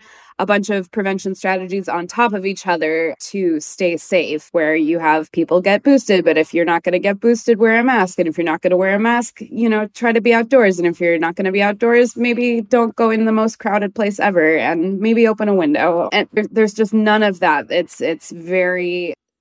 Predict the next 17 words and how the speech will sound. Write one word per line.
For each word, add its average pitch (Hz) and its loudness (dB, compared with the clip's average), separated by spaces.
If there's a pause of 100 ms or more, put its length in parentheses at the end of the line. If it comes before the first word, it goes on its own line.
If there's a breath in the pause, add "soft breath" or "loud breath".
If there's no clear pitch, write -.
(120)
vaccine 214 4
only 214 4
<laughs> - -20
strategy, 202 2
at - -2
least 196 -4
in 170 0
messaging 160 -2
at 143 -8
the 156 -6
moment. 147 -4
And 156 -6
people 151 -6
are 139 -4
concerned 175 -8
about 196 -6
that. 165 -4